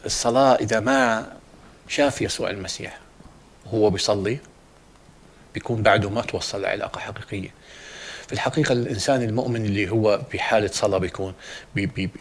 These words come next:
بيصلي يا إنه بدون الحواس،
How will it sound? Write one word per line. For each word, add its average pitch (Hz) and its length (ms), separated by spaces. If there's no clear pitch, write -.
بيصلي 113 520
يا 151 200
إنه 110 320
بدون 120 240
الحواس، 104 640